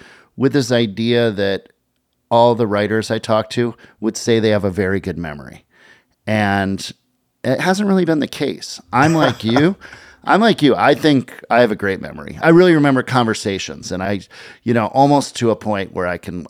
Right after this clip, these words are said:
Speaker 1: spit something back seven years later, which is
Speaker 2: Right.
Speaker 1: annoying to my partner, you know, when we start to
Speaker 2: <laughs>
Speaker 1: fight.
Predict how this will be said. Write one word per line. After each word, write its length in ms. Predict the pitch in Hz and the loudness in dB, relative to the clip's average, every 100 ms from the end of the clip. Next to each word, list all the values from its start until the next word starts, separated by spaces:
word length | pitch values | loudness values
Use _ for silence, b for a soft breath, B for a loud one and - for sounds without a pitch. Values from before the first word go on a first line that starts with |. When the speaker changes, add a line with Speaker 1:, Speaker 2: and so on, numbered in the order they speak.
| _ | _
Speaker 1:
spit 440 | - - - 123 | -16 -10 -2 -2
something 360 | - 104 98 92 | -2 -6 -4 -4
back 340 | 101 95 92 | -2 0 -2
seven 380 | - 107 95 98 | -4 -4 -2 -4
years 280 | 90 85 85 | -6 -8 -8
later, 400 | 90 90 82 80 | -6 -6 -6 -8
which 280 | 80 - 117 | -8 -8 -8
is 240 | 104 - - | -8 -12 -6
Speaker 2:
Right. 360 | 107 101 95 - | -2 -2 -4 -2
Speaker 1:
annoying 640 | 139 151 151 170 170 147 | 2 4 4 4 4 2
to 100 | 131 | 0
my 160 | 117 110 | -2 -2
partner, 640 | - 110 123 127 143 147 _ | 0 0 0 -2 -6 -6 _
you 180 | - 143 | -2 0
know, 180 | 151 160 | 0 0
when 160 | 127 | 0
we 100 | 135 | 0
start 320 | 147 139 135 | 0 2 2
to 80 | 131 | 2
Speaker 2:
<laughs> 160 | - 139 | 0 2
Speaker 1:
fight. 300 | 143 180 | 4 4